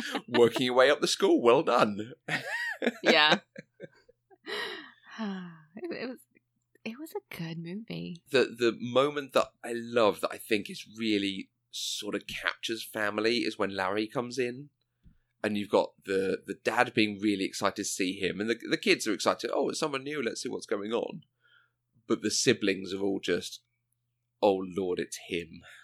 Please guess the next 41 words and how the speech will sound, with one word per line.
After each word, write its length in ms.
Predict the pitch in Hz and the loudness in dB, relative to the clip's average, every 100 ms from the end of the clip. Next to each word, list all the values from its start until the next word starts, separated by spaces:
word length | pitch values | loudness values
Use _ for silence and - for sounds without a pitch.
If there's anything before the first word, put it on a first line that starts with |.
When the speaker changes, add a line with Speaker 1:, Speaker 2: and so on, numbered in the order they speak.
| - - - _ _ _ _ 101 | -20 -18 -20 _ _ _ _ -6
Speaker 2:
And 160 | 101 | 2
they're, 120 | - | 4
Speaker 1:
Yeah. 200 | 92 - - - _ - | 4 2 -8 -16 _ -4
Speaker 2:
eh, 220 | 78 - 87 | -4 -4 -8
you 200 | 117 120 | -2 -2
know, 100 | 98 - | -2 0
girding 380 | 110 101 98 98 | 0 2 -2 -6
themselves 500 | 95 - 95 92 90 | -6 2 2 2 -4
for 100 | 92 | -10
the 80 | 95 | -6
problems 480 | - 92 90 87 | -2 -2 -4 -6
that 80 | 90 | -6
are 60 | 92 | -4
about 240 | 92 92 - | -4 -6 -2
to 100 | 92 | -4
arise 380 | 92 87 85 | 0 -2 -2
'cause 160 | - 90 | -8 -8
they 80 | 92 | -6
know 220 | 90 90 | -6 -6
what 200 | 85 82 | -6 -10
trouble 260 | - 92 78 | -6 -6 -6
he 140 | 76 - | -10 -10
is. 300 | - - - _ _ _ _ _ _ _ _ - | -12 -12 -14 _ _ _ _ _ _ _ _ 0
And, 160 | 117 | 2
and 120 | 127 | 2
Speaker 1:
Mm-hmm. 120 | 135 143 | 2 -4
Speaker 2:
he's 160 | 208 - | -6 -4
weird 380 | 123 107 107 104 - | 2 4 4 0 -4
and 160 | 101 | -12
creepy 420 | - - 92 - 85 | -10 -8 -8 -6 -6
at 140 | - | -4
them 100 | 90 | -6
when 120 | 87 | -8
he 60 | 87 | -6
comes 280 | 95 87 87 | -8 -6 -8
in. 180 | 120 - _ _ _ _ _ _ _ _ _ - | -8 -12 _ _ _ _ _ _ _ _ _ -6
So 180 | 190 113 | 0 4
they're 120 | 107 | 4
Speaker 1:
Mm-hmm. 80 | 123 | 4
Speaker 2:
completely 340 | 110 123 101 | 0 0 0
right 400 | 101 101 98 | 2 2 2